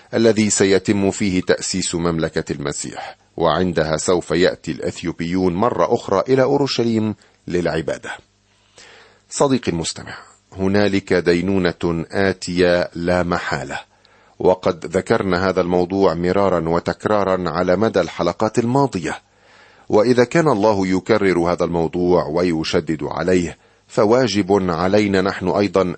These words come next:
أن ننتبه إلى هذا الموضوع الهام، وأن نتحذر لحياتنا منه. ماذا تريد أيها العزيز؟ هل يسرك أن تقع فريسة لهذه الدينونة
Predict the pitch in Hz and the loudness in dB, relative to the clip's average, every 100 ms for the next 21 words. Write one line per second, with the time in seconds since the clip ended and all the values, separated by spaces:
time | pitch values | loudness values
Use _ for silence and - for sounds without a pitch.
0 | - 104 101 104 - 131 117 98 110 104 | -4 0 0 0 0 2 2 0 -2 -4
1 | - _ - 139 123 107 131 131 123 123 | -12 _ -4 0 2 2 2 2 4 2
2 | 131 143 151 104 76 76 73 _ _ - | 4 2 0 -2 -4 -6 -10 _ _ -2
3 | 85 85 95 92 90 87 - 82 87 85 | 2 2 2 0 0 -2 -2 0 2 2
4 | 80 80 85 85 80 90 87 113 113 - | 0 -4 -2 0 -2 -2 -2 -2 -4 -8
5 | - _ _ _ _ _ - _ _ - | -20 _ _ _ _ _ -20 _ _ -2
6 | 139 165 151 143 147 131 113 107 104 104 | 4 4 4 2 2 2 2 2 2 2
7 | 104 98 101 143 - - - _ _ _ | 0 0 -2 -6 -10 -16 -18 _ _ _
8 | _ _ 101 92 92 - 107 104 104 - | _ _ -2 2 2 4 2 4 2 2
9 | 90 98 98 90 104 - 95 87 92 90 | 2 2 0 -2 -4 0 0 0 0 0
10 | 90 104 - 95 98 95 90 87 92 92 | 0 0 -2 0 0 0 0 2 2 2
11 | 92 80 87 87 107 107 | 0 2 2 2 2 2